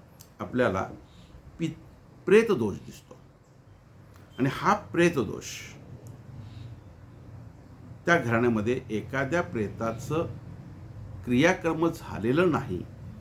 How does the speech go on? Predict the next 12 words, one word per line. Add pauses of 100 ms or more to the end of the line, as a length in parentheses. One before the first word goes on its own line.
(200)
हे
दाखवतो. (2000)
त्यासाठी (1900)
नारायण
बली, (120)
नागबली,
त्रिपिंडी (640)
किंवा
पुत्तलविधी (400)
करून
चालत (100)
नाही,